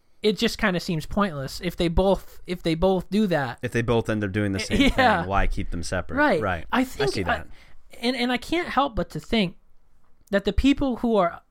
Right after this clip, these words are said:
Speaker 1: outraged by this just feel like boys and girls can't be doing the same thing. That, or they're just afraid that, like, oh, boys and girls together are going to,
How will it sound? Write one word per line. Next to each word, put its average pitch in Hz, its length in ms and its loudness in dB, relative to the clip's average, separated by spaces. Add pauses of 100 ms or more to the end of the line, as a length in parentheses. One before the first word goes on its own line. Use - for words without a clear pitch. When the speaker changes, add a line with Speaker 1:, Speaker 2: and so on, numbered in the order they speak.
Speaker 1:
outraged 160 720 -4
by 139 180 -4
this 135 500 -14 (1000)
just 202 260 -2
feel 190 440 0
like 165 400 0 (140)
boys 170 280 2
and 165 100 -2
girls 170 300 0
can't 165 320 -10 (100)
be 175 140 -2
doing 165 400 -2
the 156 100 -2
same 170 300 -2
thing. 160 460 -4 (200)
That, 185 460 0
or 185 460 2 (340)
they're 196 140 4
just 196 200 -2
afraid 185 540 2
that, 147 240 0
like, 143 260 -2
oh, 151 400 -6 (720)
boys 185 460 2
and 170 140 -2
girls 165 540 2 (320)
together 165 720 -2 (200)
are 151 260 -2
going 151 340 -4
to, 143 500 -6